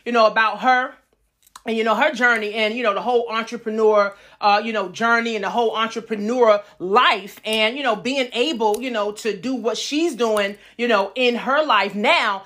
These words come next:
at nineteen years old. She's only a baby, right? I tell her that all the time. <laughs> You know, you got time on your side. Uh, you have take full freaking advantage of being nineteen years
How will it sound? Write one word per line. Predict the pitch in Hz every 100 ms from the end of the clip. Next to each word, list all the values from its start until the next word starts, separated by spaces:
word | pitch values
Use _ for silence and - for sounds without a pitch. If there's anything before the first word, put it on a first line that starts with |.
| - 226
at | 220
nineteen | 202 214 262 330 277 - 320 320 302
years | 269 262 254
old. | - 311 226 175
She's | 214 233
only | 339 359
a |
baby, | 269 339 240 160
right? | 156 202 196
I |
tell | 285 262
her | 269
that | 233
all | 262 277
the |
time. | 277 254 247 254 _ _ _
<laughs> | 220 - 247
You | 247
know, | 233
you | 220
got | 220 180 -
time | 285 285 285
on | 277 269
your | 262
side. | 285 262 254 240 240 - -
Uh, | 226 220
you | 220 233
have | 226 202
take | 147 269 269 _
full | - - 311 311 311 320 302 _ _ _ _
freaking | - 285 330 339 320 302 302 254
advantage | 240 202 185 262 311 339 339 320 - -
of | 240 214 196
being | 247 311 302 247 254
nineteen | 285 294 311 - 311 311 311 269
years | 269 294 254